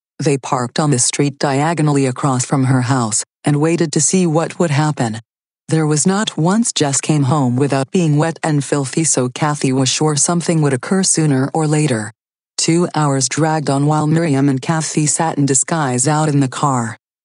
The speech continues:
Kathy was just about to give up hope of getting any evidence when suddenly she noticed something moving by the bushes around the side of the house. Within seconds, she noticed the movement was her daughter Jess coming into view. Had she been out back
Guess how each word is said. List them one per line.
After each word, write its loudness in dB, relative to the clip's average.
Kathy -2
was 0
just -2
about -2
to 0
give 0
up -2
hope 0
of -2
getting 0
any 0
evidence 0
when 0
suddenly 0
she 0
noticed 0
something 0
moving 2
by -2
the -2
bushes 0
around 0
the 0
side 0
of -4
the -2
house. 0
Within 2
seconds, -2
she 0
noticed 0
the 0
movement 0
was 0
her 0
daughter 0
Jess 0
coming 2
into 2
view. 0
Had -2
she 0
been 0
out -2
back 0